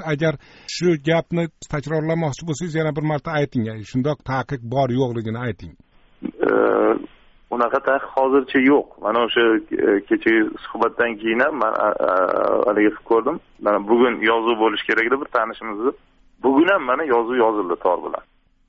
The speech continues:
Speaker 1: Yozildi.
Speaker 2: O'sha, ta-, a, taqiq yo'q.
Speaker 1: Lekin,
Speaker 2: Bo'lmadi.
Speaker 1: lekin siz agar bizni maqolani o'qigan bo'lsangiz,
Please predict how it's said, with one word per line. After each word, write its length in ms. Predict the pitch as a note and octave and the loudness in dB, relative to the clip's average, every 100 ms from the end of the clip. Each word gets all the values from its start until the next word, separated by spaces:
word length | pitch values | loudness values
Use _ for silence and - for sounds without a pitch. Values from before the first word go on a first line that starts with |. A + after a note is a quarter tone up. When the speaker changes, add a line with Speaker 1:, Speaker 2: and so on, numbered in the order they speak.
| - | 0
Speaker 1:
Yozildi. 480 | C3+ B2+ G2+ E2 D#2 | 2 2 -2 -8 -10
Speaker 2:
O'sha, 220 | G#2+ G#2 - - - G#1+ _ _ _ - | -8 -8 -8 -16 -20 -20 _ _ _ -10
ta-, 140 | - | -8
a, 120 | F2+ E2+ E2 | -6 -6 -6
taqiq 380 | A#2 F#2+ G2 G#2+ | -6 -8 -6 -2
yo'q. 200 | F#2 D#2+ | -2 0
Speaker 1:
Lekin, 500 | A2+ F#3+ A#3+ - F#3+ | 4 6 4 2 2
Speaker 2:
Bo'lmadi. 280 | C#3 - B2 | 0 0 4
Speaker 1:
lekin 280 | G3 G3 A#3 | 4 4 0
siz 260 | - G#3+ G#3 | 0 -2 0
agar 440 | F3 E3+ G3+ A3+ F3 | 2 4 6 6 4
bizni 400 | E3 D#3 E3+ G#3+ F#3 | 0 -4 0 2 2
maqolani 640 | G3 G3+ G3 G3+ F3+ E3+ F#3+ | 2 0 4 4 4 0 2
o'qigan 500 | F#3+ F#3 G3+ G3+ F3 | 2 2 2 2 2
bo'lsangiz, 580 | D#3+ D#3 - A3+ C4 | 0 -4 0 0 0